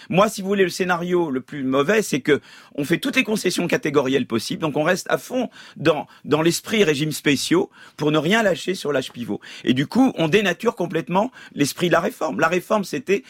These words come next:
une réforme à, à la base systémique pour aller vers un, pour se débarrasser des régimes spéciaux et aller vers un régime universel.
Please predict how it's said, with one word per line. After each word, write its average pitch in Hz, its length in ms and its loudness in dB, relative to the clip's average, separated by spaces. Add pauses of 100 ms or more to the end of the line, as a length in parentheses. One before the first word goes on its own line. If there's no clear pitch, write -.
(120)
une 147 100 -2
réforme 147 320 0 (340)
à, 170 40 2
à 185 180 2
la 165 140 2
base 202 200 0
systémique 160 720 -6 (220)
pour 151 160 2
aller 180 160 4
vers 165 140 -2
un, 151 80 -4 (120)
pour 151 140 -12
se 160 100 -2
débarrasser 190 540 2
des 151 100 0
régimes 135 240 -2
spéciaux 131 420 -2 (280)
et 131 80 4
aller 151 180 2
vers 185 140 0
un 160 60 -4
régime 170 260 -4
universel. 175 500 0